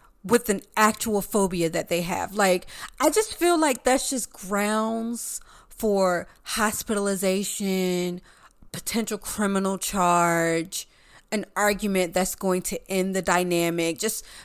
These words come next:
please be aware. Like, if somebody's telling you that they are God-fearing of spiders, please don't bring Charlotte and her people to the scene, because what the fuck? Like,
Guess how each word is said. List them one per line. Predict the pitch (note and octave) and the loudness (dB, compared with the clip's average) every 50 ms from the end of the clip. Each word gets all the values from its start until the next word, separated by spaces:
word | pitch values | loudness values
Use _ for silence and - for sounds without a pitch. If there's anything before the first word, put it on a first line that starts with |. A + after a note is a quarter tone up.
| - - | -18 -8
please | - - F#4 F#4 F#4 F#4 - | -2 2 4 4 4 4 2
be | B3 B3+ A#3+ | 0 0 0
aware. | G#3+ F3 E3+ - - D2 - - - _ - - _ _ _ _ _ _ _ _ _ _ _ - - - | 2 2 0 0 -2 -4 -6 -10 -16 _ -20 -20 _ _ _ _ _ _ _ _ _ _ _ -12 -6 2
Like, | G#3 A3+ A3 G#3+ G#3+ G3+ - - - | 4 6 6 6 6 2 0 2 6
if | A#3+ A#3+ A#3+ - | 6 6 6 4
somebody's | - F#4+ A4 B4 A#4+ A4 G#4+ - | 0 2 2 4 4 2 2 2
telling | - D#4+ C#4 C4 C4 B3+ | 2 2 2 2 2 0
you | B3 A#3+ A#3+ A#3 | 0 0 0 -2
that | G3+ G3 F#3+ F3+ | -2 -2 -2 0
they | G#3+ A3+ A3+ | 0 0 0
are | G3+ F#3 - - F#3+ - - - - - | 0 -2 -4 -10 -16 -18 -20 -18 -6 2
God-fearing | - A3+ G#3+ A3 G#3+ G#3+ G#3+ - - - A#3+ A3+ G3+ F#3+ F#3 F3 D#3+ | 6 8 10 12 10 10 8 4 -2 -2 0 0 0 2 0 0 0
of | C3+ F3+ | -2 -4
spiders, | - - - - G#3+ G#3 G#3 G#3+ G#3+ A3 A3 A#3 - - - - - - - - - _ - - - - - - - - - - - - - - - | -4 -4 0 2 4 4 4 2 2 0 0 -2 -4 -6 -10 -12 -16 -20 -20 -20 -20 _ -20 -20 -20 -20 -20 -20 -20 -20 -20 -18 -18 -18 -18 -14 -12
please | - - - F4 G4+ A4+ A#4+ B4+ B4 | -8 -4 0 2 2 4 2 2 0
don't | - A4 G4 E4 C4+ B3 | 0 0 2 0 0 2
bring | B3+ B3 A#3 A3+ A3 A3 A3 A3 - - | 2 2 4 4 2 0 -2 -2 -4 -6
Charlotte | - - - B3 A3+ G#3+ G#3+ G#3+ G#3+ - | -4 0 2 4 4 4 4 4 2 0
and | - G#3+ G3 | -2 -2 0
her | A3+ A3 A3 | 0 0 0
people | - A#3+ A3 G#3+ - G#3 G3 G3 G3 A3 B3 D#4 _ _ _ _ _ _ _ - | 0 -2 -2 -2 -2 -2 -2 -2 -2 -4 -8 -12 _ _ _ _ _ _ _ -4
to | - B3+ | 0 0
the | A3 F#3 B3+ | 0 0 0
scene, | - - A#3 G#3+ G3+ G3+ G#3 A3+ A#3+ - | -2 0 -2 0 -2 -2 -4 -6 -8 -6
because | - C4+ - C4 C#4 D#4 - | -8 -6 -2 -2 -2 -2 0
what | - B4 - - | -2 -4 -2 -2
the | C#5 | -4
fuck? | - - - - - - F3+ - - - - - _ - - _ _ _ _ _ _ _ _ _ _ - - | -4 -6 -6 -2 0 0 0 0 -4 -8 -14 -20 _ -20 -20 _ _ _ _ _ _ _ _ _ _ -4 0
Like, | - G#4 D#4 - | 0 0 0 -2